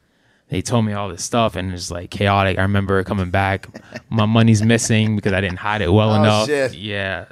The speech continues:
Speaker 1: like, I had a very chaotic experience. I used to come out with headphones, and I would have my, my phone on me. I would play music to the ring and all that stuff. I didn't hide my phone well enough,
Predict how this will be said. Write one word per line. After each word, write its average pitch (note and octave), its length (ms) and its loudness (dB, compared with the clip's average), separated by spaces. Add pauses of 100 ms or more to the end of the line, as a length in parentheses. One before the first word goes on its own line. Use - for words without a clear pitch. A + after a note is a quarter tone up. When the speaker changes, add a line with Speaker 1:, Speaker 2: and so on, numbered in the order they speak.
Speaker 1:
like, F#2 200 -14
I G2 240 0
had G#2 200 0
a F#2+ 40 -2
very F2+ 440 0
chaotic F#2 340 -4
experience. G2 520 -6 (280)
I A2+ 120 -4
used B2 160 -2
to - 40 -10
come A#2 140 -8
out F2 100 -6
with F#2+ 80 -12
headphones, G#2+ 800 -2 (560)
and G2 380 -8
I G2+ 80 -8
would F#2 100 -8
have G2 120 -8
my, F2+ 140 -12 (360)
my F#2+ 160 -14
phone D3 260 2
on A2+ 140 2
me. F#2 80 -2
I F2+ 80 0
would F2+ 100 -4
play G#2+ 140 -2
music G2+ 400 -2
to G2+ 100 -8
the F2 80 -10
ring G#2+ 240 -4
and F2+ 100 -14
all F2+ 100 -14
that F#2 100 -18
stuff. - 300 -20 (600)
I - 20 -6
didn't A2 200 -2
hide A2 340 -2
my G2 140 0
phone G#2+ 340 0
well G#2+ 220 0
enough, A2+ 340 0